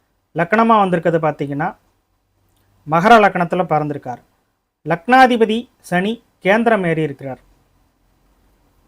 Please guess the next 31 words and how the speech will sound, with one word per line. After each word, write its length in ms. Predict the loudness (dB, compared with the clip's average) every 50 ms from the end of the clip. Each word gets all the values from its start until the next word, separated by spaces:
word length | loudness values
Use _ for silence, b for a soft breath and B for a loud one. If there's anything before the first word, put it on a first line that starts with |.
| _ _ _ _ _ _ _ -20
அப்ப 360 | -8 -4 0 0 2 0 0
இவர் 180 | 0 -2 -4
கேட்கக்கூடிய 600 | -2 -2 -2 -2 -2 -4 -6 -6 -4 -4 -4 -4
கேள்வி, 380 | -2 -2 -4 -2 -2 -6 -8 -10 0
ஜாப் 320 | 4 4 4 4 2 0 -2
சேஞ்ச் 240 | -2 -2 -2 -4 -4
நடக்குமா 540 | -4 -4 -4 -6 -6 -4 -2 -2 -2 -4 -8 _
அப்படிங்கிற 400 | -12 -10 -8 -8 -6 -4 -4 -4
ஒரு 180 | -4 -6 -6 -6
கேள்வியை 360 | -4 -4 -4 -2 -4 -6 -8
கேட்கிறார். 420 | -8 -12 -14 -14 -14 -14 -14 -16 _ _ _ _ _ _ _ _ _ _ _ -4
இவருக்கு 240 | -4 -2 -2 -2
நடந்துகிட்டு 400 | 0 2 2 2 2 2 0 0
இருக்க 140 | 0 0 0 0
தசாபுக்தி 580 | 0 0 4 4 4 4 4 2 -4 -6 -4
அமைப்பு 380 | -4 -4 -4 -6 -6 -8 -8 -4
பார்க்கும்போது 480 | -2 -4 -4 -4 -6 -4 -4 -4 -2 -2
பாத்தீங்கன்னா, 560 | -4 -6 -6 -8 -12 -10 -10 -8 -10 -10 -12 _ _ _ _ _ _ _ _ _ _ _ _ _ _ _ _ _ _ _ _ _ _ _ _ _ _ _ _ _ _ _ _
புதன் 260 | -2 2 2 2 2
திசையில 360 | 2 -2 0 0 0 0 0
இருக்கிறார். 360 | 0 -2 -4 -6 -8 -8 -8 -10 _ _ _ _
புதன் 280 | -6 -4 -4 -4 -4 -4
திசை 340 | -6 -6 -6 -8 -8 -8 -12 _
சுய 320 | -12 -6 -2 2 2 4
புத்தியில 340 | 2 2 -2 -2 0 0 0 -2
இருக்கிறார். 300 | -4 -6 -8 -8 -8 -6
ரெண்டாயிரத்தி 580 | -4 0 2 4 4 4 4 0 -2 -6 -4
இருபத்தாறு 540 | -4 -2 -2 -2 -4 -4 -2 0 0 0 0
நவம்பர் 400 | 0 -2 -2 0 0 -2 -2 -2
மாசம் 340 | -2 -4 -4 -4 -4 -6 -8
வரைக்கும் 380 | -6 -8 -8 -10 -12 -16 -16